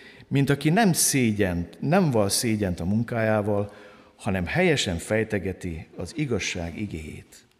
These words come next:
A szentségtörő üres fecsegők elől pedig térj ki, mert egyre messzebb mennek az istentelenségben. És szavuk úgy terjed, mint a rákos fekély.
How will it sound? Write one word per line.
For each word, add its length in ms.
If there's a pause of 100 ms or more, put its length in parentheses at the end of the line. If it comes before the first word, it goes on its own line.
(720)
A 100
szentségtörő 880
üres 320
fecsegők 540
elől 260
pedig 280 (100)
térj 320
ki, 460 (440)
mert 300
egyre 260
messzebb 420
mennek 380
az 140
istentelenségben. 1160 (500)
És 160
szavuk 320
úgy 180
terjed, 300
mint 180
a 60
rákos 480
fekély. 520